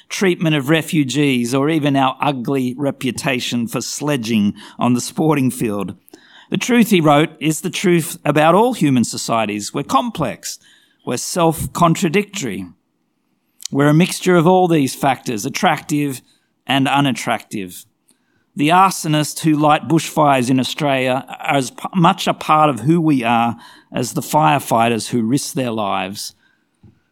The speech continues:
to put them out. Well, maybe you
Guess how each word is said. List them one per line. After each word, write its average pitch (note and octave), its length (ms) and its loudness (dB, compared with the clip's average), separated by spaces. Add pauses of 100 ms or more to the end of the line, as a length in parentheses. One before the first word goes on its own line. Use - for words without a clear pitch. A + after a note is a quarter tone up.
(200)
to - 100 -10
put - 260 -8
them G#2 140 -2
out. G#2 280 -4 (1500)
Well, E3 140 -2
maybe E3+ 320 4
you B2+ 320 4